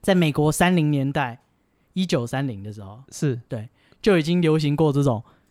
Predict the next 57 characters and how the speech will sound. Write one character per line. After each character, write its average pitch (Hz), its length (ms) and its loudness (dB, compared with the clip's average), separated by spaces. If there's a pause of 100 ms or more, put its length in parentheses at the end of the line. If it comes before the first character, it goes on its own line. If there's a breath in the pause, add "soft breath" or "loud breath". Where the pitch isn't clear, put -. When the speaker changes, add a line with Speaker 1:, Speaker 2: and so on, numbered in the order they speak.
(120)
Speaker 1:
叫 151 120 0
做 143 280 0
消 170 380 2
失 165 280 -2
的 127 280 -4 (120)
搭 151 200 0
车 143 240 -2
客。 120 360 -4
Speaker 2:
嗯 147 200 0
哼 135 180 0
哼。 123 180 -4 (220)
Speaker 1:
对， 147 120 -4
对， 131 160 -4
对， 120 320 -6
然 117 80 -10
后 139 260 -6 (320 soft breath)
这 185 140 0
个 - 20 -4
故 180 200 0
事 175 100 -2
在 175 140 2
美 135 200 -4
国 131 220 -2
就 180 100 0
已 160 60 2
经 156 140 -2
很 139 180 -2
有 147 120 -2
名 107 200 -8
了， 101 160 -14
所 165 100 0
以 160 40 0
司 202 160 -2
马 160 120 0
中 165 200 0
原 147 100 0
其 143 80 -4
实 139 80 -2
是 147 140 -4
看 170 200 -4
到 151 140 0
美 123 180 -4
国 120 200 -6
的 123 60 -8
故 123 200 -10
事， 110 240 -12 (460 soft breath)
然 123 100 -6
后 123 80 -4
把 120 160 0
它 127 380 -4 (380)
引 156 180 -4
用 175 120 0
到 165 160 2
台 147 200 -4
湾， 139 260 -2
就 139 80 -8
是 135 260 -6